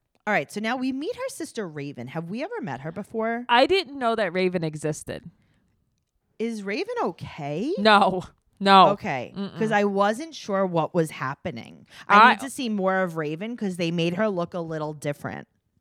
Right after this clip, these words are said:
Speaker 2: Yeah, they made her look, um, yeah, just, uh, like the odd man out.
Speaker 1: Yeah, so let's see how this progresses.
Speaker 2: Yes.
Speaker 1: Um, when is this gonna end, Noelle?
Speaker 2: Tracy, when he, when I was watching this the other day, when it took me seven hours to watch this, I'm thinking, like,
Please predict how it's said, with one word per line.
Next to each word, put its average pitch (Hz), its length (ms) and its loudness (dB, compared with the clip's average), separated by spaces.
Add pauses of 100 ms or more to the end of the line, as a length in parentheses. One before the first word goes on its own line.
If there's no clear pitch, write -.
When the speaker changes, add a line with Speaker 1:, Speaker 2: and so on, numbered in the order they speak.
(260)
Speaker 2:
Yeah, 220 220 4
they 208 240 2
made 226 240 4
her 240 260 0
look, 196 460 0
um, 165 500 0 (1080)
yeah, 302 320 6 (140)
just, - 220 -2
uh, 214 160 4
like 247 160 4
the 247 140 2
odd 214 220 8
man 185 200 -2
out. 156 280 -2 (320)
Speaker 1:
Yeah, 165 260 4
so - 160 -2
let's 196 260 4
see 247 220 0
how 160 460 2
this 156 300 -6
progresses. 208 880 -8 (180)
Speaker 2:
Yes. 165 320 0
Speaker 1:
Um, 165 420 0 (320)
when 240 260 4
is 269 160 2
this 233 160 -2
gonna 196 180 0
end, 175 300 -4
Noelle? 120 400 -4 (520)
Speaker 2:
Tracy, 190 580 -4 (200)
when 226 300 0
he, 226 240 -4
when 196 180 -2
I 185 140 4
was 240 180 -4
watching 185 360 -2
this 165 120 -8
the 139 140 -8
other 147 140 -4
day, 139 180 -6
when 160 120 -2
it 170 100 -2
took 190 180 -2
me 185 80 -4
seven 175 480 0
hours 147 400 -2
to 170 100 -4
watch 127 300 -4
this, 156 120 -10
I'm 180 140 -2
thinking, 233 300 -4
like, 156 320 0